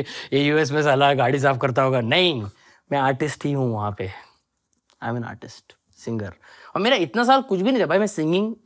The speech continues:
is my primary job, I love my job, मज़ा आता है मुझे लाइव परफॉर्मेंस करना, लाइव लोगों के लिए गाना, ये बेस्ट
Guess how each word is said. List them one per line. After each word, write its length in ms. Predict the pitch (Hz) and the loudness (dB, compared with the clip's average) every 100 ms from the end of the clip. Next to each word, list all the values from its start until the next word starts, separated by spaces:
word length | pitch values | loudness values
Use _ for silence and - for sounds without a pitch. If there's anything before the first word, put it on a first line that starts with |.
| - | -4
is 240 | 165 185 180 | -2 0 0
my 160 | 175 | 0
primary 420 | 151 139 143 147 123 | 0 0 0 -2 -2
job, 180 | 127 175 - - 123 | -2 -4 -16 -8 -2
I 200 | 123 127 | 0 0
love 160 | 139 | 0
my 180 | 143 139 | -2 -2
job, 140 | 120 131 | 0 -2
मज़ा 600 | 117 113 113 120 123 147 | -4 -4 -2 0 2 2
आता 140 | 117 | 2
है 80 | 120 | 0
मुझे 220 | 117 113 | -2 -2
लाइव 260 | 117 107 131 | -2 -2 -2
परफॉर्मेंस 480 | 127 120 123 127 123 | -4 -4 -2 -4 -4
करना, 440 | 113 117 123 131 - - - _ _ - | -6 -2 -2 -4 -12 -20 -20 _ _ -10
लाइव 480 | 120 117 127 143 139 | -4 -2 -2 -4 -4
लोगों 300 | 127 131 135 | -2 -2 -2
के 60 | |
लिए 140 | 139 131 | -4 -2
गाना, 600 | 117 123 131 131 131 - - _ _ _ _ _ _ _ _ _ _ 156 | -2 -2 -2 -2 -6 -12 -20 _ _ _ _ _ _ _ _ _ _ -8
ये 400 | 135 151 175 175 | -4 -2 -2 -4
बेस्ट 720 | 123 113 104 147 165 - | -8 -8 -4 -2 -4 -10